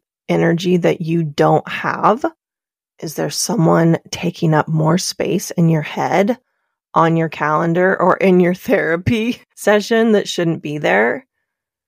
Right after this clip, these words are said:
Where and what boundaries can you set for yourself? And where can you show up for yourself? I promise you,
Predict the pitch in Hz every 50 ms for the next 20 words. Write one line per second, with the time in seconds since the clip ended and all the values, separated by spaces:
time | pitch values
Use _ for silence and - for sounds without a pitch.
0 | _ - 190 180 190 208 208 220 233 247 269 277 - 208 190 180 175 165 175 180
1 | - - - 160 156 151 156 147 151 147 139 - - - 156 147 151 151 147 147
2 | 156 147 147 151 143 - - _ - - - - 156 - - - - 139 - -
3 | - - - - - - - - - _ _ - 190 180 180 196 214 247 254 -
4 | 285 302 320 302 294 - - 277 269 277 - - _ - 113 - - - - -
5 | - - - - _ _ _ _ _ _ _ _ _ _ _ _ _ - - -
6 | - 208 208 214 220 226 220 - - 202 185 175 165 165